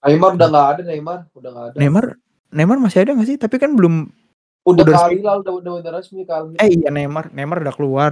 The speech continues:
Speaker 2: gitu ya. Sorry, sorry, sorry. Sorry, lupa. Eh, ya pokoknya ada, ada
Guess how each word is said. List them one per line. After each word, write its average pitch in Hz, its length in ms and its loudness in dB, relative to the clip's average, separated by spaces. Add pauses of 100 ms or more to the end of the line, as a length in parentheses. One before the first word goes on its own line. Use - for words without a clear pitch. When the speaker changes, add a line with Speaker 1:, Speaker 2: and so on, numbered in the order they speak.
(120)
Speaker 2:
gitu 127 240 -4
ya. 131 120 0 (280)
Sorry, 143 240 4
sorry, 139 160 2
sorry. 127 240 0 (240)
Sorry, 131 180 -4
lupa. 131 300 0 (400)
Eh, 131 480 0
ya - 80 0
pokoknya 185 260 0
ada, 135 180 0 (520)
ada 123 320 -2